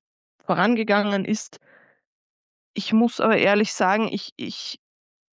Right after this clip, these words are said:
also es ist ein sehr großes Krankenhaus und es sind sehr viele Hebammenschüler, Turnusärzte, sonst irgendwelche Praktikanten und es hat gefühlt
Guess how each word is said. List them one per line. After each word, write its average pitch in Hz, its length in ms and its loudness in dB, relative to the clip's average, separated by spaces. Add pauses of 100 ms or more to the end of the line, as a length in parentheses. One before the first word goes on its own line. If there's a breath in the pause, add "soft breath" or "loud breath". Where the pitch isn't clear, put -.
(140)
also 208 220 2
es 208 100 2
ist 202 220 0
ein 202 120 2
sehr 196 200 0
großes 233 400 -2
Krankenhaus 220 840 -2
und 196 140 -4
es 185 100 -6
sind 185 160 -8
sehr 208 260 0
viele 220 380 2 (420 loud breath)
Hebammenschüler, 220 1160 0
Turnusärzte, 214 880 0
sonst 233 460 -4
irgendwelche 214 480 -2
Praktikanten 196 840 -2
und 185 220 -4
es - 240 -6
hat - 260 -2
gefühlt 196 400 -4